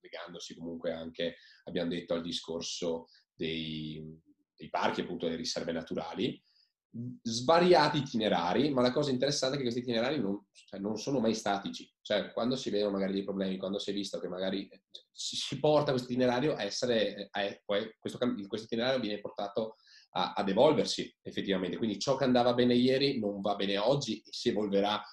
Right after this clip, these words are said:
ovviamente, ovviamente domani. Eh, un'altra cosa che mi ha colpito del, della rete,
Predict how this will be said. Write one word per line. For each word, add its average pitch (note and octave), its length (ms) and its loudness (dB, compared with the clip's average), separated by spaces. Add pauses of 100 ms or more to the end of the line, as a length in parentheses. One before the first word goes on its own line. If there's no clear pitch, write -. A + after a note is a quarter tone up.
(120)
ovviamente, G2+ 1040 0
ovviamente G2 500 0
domani. E2+ 500 -6 (480)
Eh, A#2+ 340 2
un'altra F3 460 2
cosa C3 320 6
che B2+ 120 -4
mi G#2+ 140 -2
ha G#2 420 -2
colpito A#2+ 460 0
del, F#2+ 320 0
della F#2+ 220 0
rete, D3 480 0